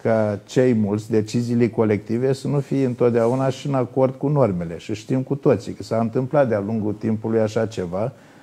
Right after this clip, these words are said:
și chiar și în învățământ au fost decizii ale Consiliului de Administrație care ulterior au fost atacate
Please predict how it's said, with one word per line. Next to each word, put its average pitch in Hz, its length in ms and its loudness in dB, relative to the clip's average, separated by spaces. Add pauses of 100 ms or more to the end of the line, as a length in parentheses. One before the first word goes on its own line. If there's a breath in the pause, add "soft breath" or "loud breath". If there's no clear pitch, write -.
(120)
și - 160 -10
chiar 143 260 4
și - 140 -4
în 151 80 0
învățământ 147 720 2
au 104 120 2
fost 107 300 0
decizii 110 720 0
ale 107 200 0
Consiliului 107 480 -2
de 107 80 2
Administrație 104 800 -2
care 113 200 0
ulterior 110 480 2
au 113 100 2
fost 110 300 -2
atacate 104 680 -4